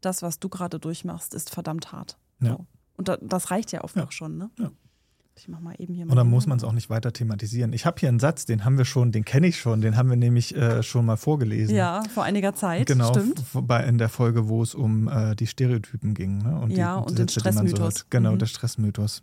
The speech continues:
Speaker 2: Und zwar, "Du solltest, äh, du solltest dich einfach nicht stressen. Stress macht alles nur noch schwieriger."
Speaker 1: Es geht auch in die Kategorie, ähm, Ratschläge.
Speaker 2: Ja, geht auch in die Kategorie, Kategorie Ratschläge. Und ich weiß aber, dass du den auf jeden Fall mehrfach gehört
Speaker 1: Oh
Speaker 2: hast.
Speaker 1: ja.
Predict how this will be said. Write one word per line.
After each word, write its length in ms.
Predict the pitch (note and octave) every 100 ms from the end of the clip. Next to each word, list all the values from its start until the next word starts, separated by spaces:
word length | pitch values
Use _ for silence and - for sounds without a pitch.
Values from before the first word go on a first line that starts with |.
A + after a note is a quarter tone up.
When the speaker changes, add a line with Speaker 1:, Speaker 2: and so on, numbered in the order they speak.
| -
Speaker 2:
Und 160 | B2+
zwar, 500 | - B2 A2+ A2 F3+ - _ - - _ _ _
"Du 80 | -
solltest, 400 | B2+ D3+ F#3+ D#3+
äh, 220 | C#3+ C#3
du 80 | C#3
solltest 320 | D#3 G#3+ F3+
dich 160 | D#3+ -
einfach 240 | C#3+ C#3
nicht 200 | A2+ G#2
stressen. 520 | - - - - - -
Stress 400 | - - C3+ C3
macht 240 | C3 A2+
alles 280 | - B2+ A#2+
nur 120 | C3
noch 140 | A2+ A2
schwieriger." 640 | - A#2+ B2+ - - - _ _ _ _ -
Speaker 1:
Es 200 | F#3 -
geht 220 | G3+ G3
auch 240 | E3+ G#3
in 140 | - G#3
die 100 | F#3+
Kategorie, 800 | - G#3 G3+ F#3+ F3+ G3 G3+ G3+
ähm, 380 | F#3 F3+ F3 E3+ -
Ratschläge. 580 | D#3+ D#3+ - G3+ G#3 D4+ _ _
Speaker 2:
Ja, 160 | A2+ A#2 -
geht 140 | B2+ B2
auch 100 | A#2
in 60 |
die 80 | A#2+
Kategorie, 540 | A#2+ B2 A#2+ B2 -
Kategorie 500 | A#2+ C3 B2+ A#2 B2 A2+
Ratschläge. 600 | G#2+ A#2 - C3+ C3+ C3
Und 240 | B2+ B2+
ich 100 | A2+
weiß 300 | A#2+ C#3+ F#3
aber, 320 | C3+ B2 E3
dass 180 | F3 B2
du 160 | E3+ G#3
den 180 | E3
auf 140 | C#3+ C3
jeden 140 | C#3
Fall 160 | C3 G#2+
mehrfach 420 | A2+ B2+ A#2+ G2
gehört 320 | - G2+ F#2+
Speaker 1:
Oh 120 | F#4+ G4+
Speaker 2:
hast. 80 |
Speaker 1:
ja. 180 | E3 C#3+